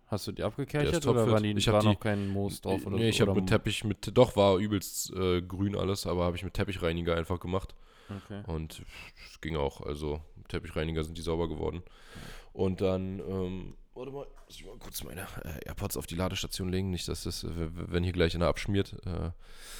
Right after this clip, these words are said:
Speaker 2: muss ich, muss ich, äh, Ersatz haben. Dann, was wollte ich sagen? Ach so, genau, äh, war das Boot jetzt wieder ready und ich bin damit wieder unterwegs gewesen, worüber ich mich an sich sehr gefreut hab,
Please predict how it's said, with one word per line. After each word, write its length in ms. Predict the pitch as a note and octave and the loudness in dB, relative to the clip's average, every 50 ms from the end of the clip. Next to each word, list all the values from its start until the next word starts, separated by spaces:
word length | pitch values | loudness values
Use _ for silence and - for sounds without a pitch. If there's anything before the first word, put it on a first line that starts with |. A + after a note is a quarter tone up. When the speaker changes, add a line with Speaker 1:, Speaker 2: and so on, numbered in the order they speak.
| - - - - | -16 -14 -12 -8
Speaker 2:
muss 140 | - E2+ | -6 -6
ich, 80 | E2+ - | -6 -4
muss 180 | F2+ E2+ E2+ - | -4 -4 -4 -4
ich, 260 | E2 D#2+ - - - - | -4 -6 -6 -6 -6 -4
äh, 140 | E2 E2+ D#2 | -2 0 2
Ersatz 340 | - E2+ E2 F2 F2 - - | 2 2 2 0 0 2 2
haben. 200 | D2 D2 F2+ F#2 - - - - - - - - - - - - - - - - - - - - - - - - - - - - - - - - - D#3+ C#3+ | 2 2 0 -2 -8 -14 -20 -18 -14 -12 -12 -12 -12 -12 -18 -18 -18 -18 -18 -18 -20 -20 -20 -20 -20 -20 -20 -20 -20 -18 -18 -18 -18 -20 -20 -20 -20 -8 -2
Dann, 480 | - G#2 G#2+ A2 A2 A2+ A#2 A#2 A2+ | 2 4 4 4 4 2 0 0 0
was 200 | G2+ G2+ F#2+ - | 2 0 2 2
wollte 80 | A2+ G#2 | 0 0
ich 80 | - - | 2 4
sagen? 180 | A2 G2+ - - | 4 4 4 4
Ach 60 | A2+ | 4
so, 120 | - D3 | 4 4
genau, 280 | B2 B2+ B2 G#2 F#2 G2+ | 6 6 6 6 4 4
äh, 240 | - G2+ G2+ F#2+ F#2 | 4 4 4 6 6
war 100 | G2 G2+ | 6 6
das 120 | G#2 - | 4 4
Boot 160 | - G#2+ G#2 | 4 2 4
jetzt 120 | G2+ F#2+ - | 2 2 2
wieder 160 | F#2 F2+ F2+ | 6 6 8
ready 260 | F2 F2+ A#2+ E3 F3+ | 8 8 6 4 4
und 80 | D3+ A2 | 2 2
ich 100 | G#2 - | 0 0
bin 100 | - A#2+ | 2 2
damit 200 | A2+ G#2+ G#2+ G#2 | 4 4 2 2
wieder 120 | - G#2+ | 4 4
unterwegs 360 | G2+ F#2+ G2 F2+ G2+ A#2+ - - | 4 6 6 6 4 4 2 0
gewesen, 400 | C#3+ C3+ C#3 D3 D3+ E3 C3+ G2 | 2 2 4 4 4 2 -2 -2
worüber 360 | - G2+ F#2+ G2+ G#2+ G2+ G#2 G2 | 0 2 4 6 8 8 8 8
ich 80 | - | 6
mich 160 | - G2 F2+ | 4 0 -2
an 80 | F2 F#2 | -2 -2
sich 160 | F#2+ A2 G#2+ | -2 0 2
sehr 100 | - G#2 | 2 2
gefreut 380 | F#2+ F#2 - - F#2 F#2 - - | 2 2 0 2 4 4 4 4
hab, 200 | D3+ D#3+ D#3+ | 2 0 0